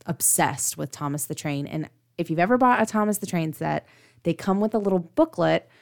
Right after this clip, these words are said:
that tell you all of, like, the characters in it that you could get more of or whatever, or whatever came in the set that you bought. He knew that thing. Like, he carried it around.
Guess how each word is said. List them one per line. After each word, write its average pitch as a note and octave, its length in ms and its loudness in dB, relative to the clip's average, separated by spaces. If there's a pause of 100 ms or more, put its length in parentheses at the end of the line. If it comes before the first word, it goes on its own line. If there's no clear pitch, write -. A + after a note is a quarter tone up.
(140)
that E3 340 -6
tell F#3 260 4
you E3 320 4
all E3 160 2
of, D#3 100 -2
like, D#3 140 -6
the D#3+ 80 -12
characters D#3+ 960 -2 (100)
in D#3+ 160 -2
it D3+ 360 -4 (300)
that F#3 200 4
you F#3+ 100 2
could F3+ 220 -2
get D#3 240 2
more D3+ 480 0
of D3 260 0
or D#3 120 0
whatever, D3+ 540 -2 (320)
or F#3 100 4
whatever E3 320 4
came E3+ 260 -4
in D#3+ 140 -2
the D3 80 -6
set - 320 -2
that E3+ 100 -6
you D#3+ 80 -4
bought. D3+ 380 -8 (760)
He C4 720 4 (400)
knew F#3 600 6
that D3+ 320 0
thing. - 380 -8
Like, - 180 -14
he F#3+ 180 -6
carried E3+ 500 0
it E3+ 100 0
around. B3+ 640 0